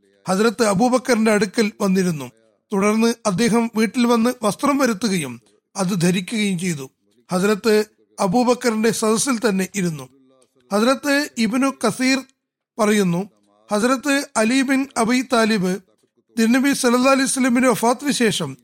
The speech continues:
ആദ്യത്തെയോ രണ്ടാമത്തെയോ ദിവസം ഹസ്രത്ത് അബൂബക്കറിന് ബയ്യത്ത് ചെയ്യുകയുണ്ടായി. ഇതാണ് സത്യാവസ്ഥ.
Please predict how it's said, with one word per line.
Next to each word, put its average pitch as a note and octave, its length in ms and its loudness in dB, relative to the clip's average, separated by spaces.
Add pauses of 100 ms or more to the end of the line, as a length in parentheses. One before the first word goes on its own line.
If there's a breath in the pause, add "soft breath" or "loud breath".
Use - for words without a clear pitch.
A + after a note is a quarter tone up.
(380)
ആദ്യത്തെയോ A#3 800 2
രണ്ടാമത്തെയോ B3 640 0
ദിവസം F#3+ 460 -2 (380)
ഹസ്രത്ത് A3+ 400 2 (160)
അബൂബക്കറിന് G#3+ 640 0 (100)
ബയ്യത്ത് F#3+ 320 -2
ചെയ്യുകയുണ്ടായി. E3+ 760 -2 (480)
ഇതാണ് C4 320 2
സത്യാവസ്ഥ. A#3 560 0